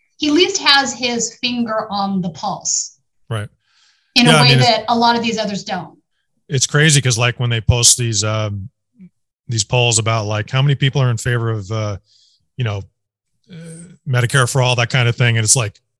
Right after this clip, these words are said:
Speaker 2: a huge number of people
Speaker 1: It's
Speaker 2: in part
Speaker 1: overwhelming majority, and that's in both parties.
Speaker 2: Right. So it's like, we have that, and then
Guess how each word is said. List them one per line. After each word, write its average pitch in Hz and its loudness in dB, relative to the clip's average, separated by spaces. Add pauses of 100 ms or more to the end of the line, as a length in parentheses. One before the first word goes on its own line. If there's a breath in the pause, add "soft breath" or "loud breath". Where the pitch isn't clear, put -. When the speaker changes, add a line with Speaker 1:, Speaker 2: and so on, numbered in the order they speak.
(180)
Speaker 2:
a 139 -6
huge 151 6
number 135 2
of 113 -2
people 127 0
Speaker 1:
It's - 0
Speaker 2:
in 339 0
part 254 2
Speaker 1:
overwhelming 233 2
majority, 185 -2
and 254 2
that's 262 2
in 233 2
both 214 -2
parties. 180 -10 (500)
Speaker 2:
Right. 143 2 (200)
So - 6
it's 131 4
like, 127 0 (400)
we 135 2
have 127 4
that, 147 4
and 123 0
then 127 0